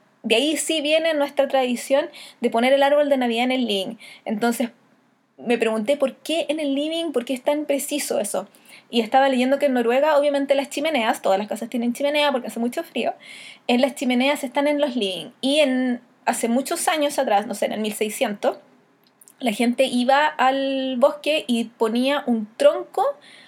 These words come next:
por la chimenea, por arriba, por el techo de las casas,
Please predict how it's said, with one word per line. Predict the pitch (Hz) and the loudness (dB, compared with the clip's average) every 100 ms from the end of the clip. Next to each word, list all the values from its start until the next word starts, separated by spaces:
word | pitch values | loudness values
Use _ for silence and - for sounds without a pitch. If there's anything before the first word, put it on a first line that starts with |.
| _ _ | _ _
por | 349 381 403 | 2 4 2
la | 381 | -2
chimenea, | - 349 330 294 233 202 | -2 -4 -2 0 0 2
por | 226 | 2
arriba, | 233 269 294 226 | 2 2 2 2
por | 220 | 2
el | 208 | -2
techo | 214 302 - | -4 -4 2
de | 359 349 | 2 2
las | 311 | -2
casas, | - 415 - 554 - | 0 0 0 -4 -4